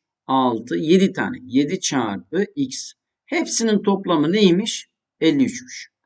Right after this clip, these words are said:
Hemen altı kere iki, on iki. Dört kere beş, yirmi. Otuz iki. Artı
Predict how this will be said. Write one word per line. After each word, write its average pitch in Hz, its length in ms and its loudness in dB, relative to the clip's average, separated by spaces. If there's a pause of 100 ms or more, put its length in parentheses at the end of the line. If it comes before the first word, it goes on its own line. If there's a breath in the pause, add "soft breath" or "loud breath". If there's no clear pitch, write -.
(360 soft breath)
Hemen 214 580 2 (160)
altı 208 340 2
kere 190 200 4
iki, 131 260 0
on 117 100 -2
iki. 117 260 -8
Dört 180 220 2
kere 151 260 2
beş, 104 320 -4
yirmi. 175 600 2
Otuz 170 380 -4
iki. 123 360 -8 (640)
Artı 120 920 0